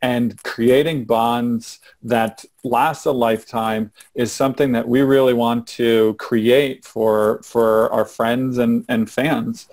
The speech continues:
uh, because we think that that's the reason that volleyball is so popular, and it's the reason that we think that we can turn professional volleyball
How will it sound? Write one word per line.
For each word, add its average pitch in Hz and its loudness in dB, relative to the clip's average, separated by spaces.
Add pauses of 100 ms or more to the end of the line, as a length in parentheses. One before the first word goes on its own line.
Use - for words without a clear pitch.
(320)
uh, 113 -2
because 113 -4
we 120 2
think 120 -4
that 110 0
that's 131 -2
the 127 0
reason 113 0
that 104 0
volleyball 110 2
is 107 -8
so 110 -2
popular, 139 0 (300)
and 120 -4
it's 113 -4
the 117 2
reason 123 0
that 117 -2
we 117 0
think 117 -4
that 113 -2
we 113 -2
can 104 -4
turn 113 -2
professional 117 -2
volleyball 104 0